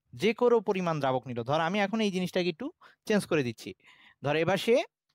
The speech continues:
পানি নিছে, আমরা এখন যা কথা বলবো সব পানি নিয়ে কথা বলবো, হ্যাঁ? আ, পানি নিলাম, তো এইটা সে,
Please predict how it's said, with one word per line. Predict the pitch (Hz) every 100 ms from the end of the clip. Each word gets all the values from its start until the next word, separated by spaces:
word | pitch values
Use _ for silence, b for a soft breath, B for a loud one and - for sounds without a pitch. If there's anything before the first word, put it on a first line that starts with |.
| _ -
পানি | 185 196
নিছে, | 185 226
আমরা | 214 214
এখন | 208 220
যা | 180 190 208
কথা | 196 202
বলবো | 208 202
সব | 214 196
পানি | 165 165
নিয়ে | 151 127
কথা | 110 110
বলবো, | 107
হ্যাঁ? | 127 214 _ _ _ _ _ _ _ _ _ _ _
আ, | 139 123
পানি | 131 160 180
নিলাম, | 165 175 349 _ _ _
তো | - 151
এইটা | 196 226 220 285
সে, | - 175 202